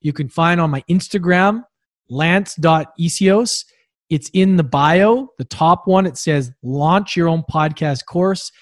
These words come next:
If you click on there, it'll give you all the information, and then we can hop on a call and answer any questions that you have. So I highly suggest if you're feeling called to start a podcast, but if you don't have the tools, the resources, you don't know how to do it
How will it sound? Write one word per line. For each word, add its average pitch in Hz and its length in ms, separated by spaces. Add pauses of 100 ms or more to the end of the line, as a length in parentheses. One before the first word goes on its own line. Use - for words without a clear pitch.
(140)
If - 60
you 131 60
click 180 280
on 160 160
there, 165 260
it'll 139 140
give 131 180
you 131 100
all 135 140
the 156 100
information, 131 760 (440)
and 135 120
then 131 100
we 131 100
can 135 140
hop 131 260
on 135 80
a 127 80
call 117 360
and 113 180
answer 120 300
any 113 120
questions 107 480
that 98 160
you 101 100
have. 92 260 (540)
So 135 400 (400)
I 143 100
highly 180 340
suggest 170 520
if 135 80
you're 147 120
feeling 180 320
called 170 360
to 170 60
start 170 220
a 160 60
podcast, 156 560 (260)
but 143 80
if 135 80
you 135 80
don't 160 360
have 165 480 (240)
the 131 60
tools, 175 560
the 135 120
resources, 165 680 (180)
you 131 100
don't 170 180
know 185 120
how 170 220
to 165 80
do 147 260
it 196 160